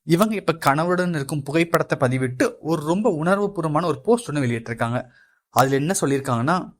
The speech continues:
"பதிமூன்று வருடங்கள், இந்த நேரத்தில் என் வாழ்க்கையில் நீங்கள் கொண்டு வந்த அழகையும் அர்த்தத்தையும் படம் பிடிக்க வார்த்தைகள் போதாது. ஒன்றாக எண்ணற்ற நினைவுகளை என்றென்றும் போற்றும் வகையில் உருவாக்கியுள்ளோம்.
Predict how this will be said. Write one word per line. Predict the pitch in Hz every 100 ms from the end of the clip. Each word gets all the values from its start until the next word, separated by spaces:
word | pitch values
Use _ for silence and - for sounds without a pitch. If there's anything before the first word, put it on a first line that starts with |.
| _ _ _ _
"பதிமூன்று | - 143 208 208 196 180
வருடங்கள், | 127 120 123 120 120 - _ _ _
இந்த | 143 147
நேரத்தில் | 143 143 180 185 233 190
என் | 139 139 127
வாழ்க்கையில் | 131 160 196 196 214 165
நீங்கள் | 147 139 -
கொண்டு | 147 170 214
வந்த | 202 165 -
அழகையும் | 120 135 160 147 220 233
அர்த்தத்தையும் | 127 127 - 175 - 220 196 -
படம் | 147 151 190
பிடிக்க | 165 135 - -
வார்த்தைகள் | 131 120 147 - 156 139
போதாது. | - 123 113 117 - _ _ _ _ _ _ _
ஒன்றாக | 139 147 185 214 196 208 247
எண்ணற்ற | 131 127 147 190 190 214
நினைவுகளை | 160 151 147 143 202 156
என்றென்றும் | 127 135 151 180 180 202 185
போற்றும் | 147 156 156 165
வகையில் | 127 135 175
உருவாக்கியுள்ளோம். | 131 139 139 127 120 113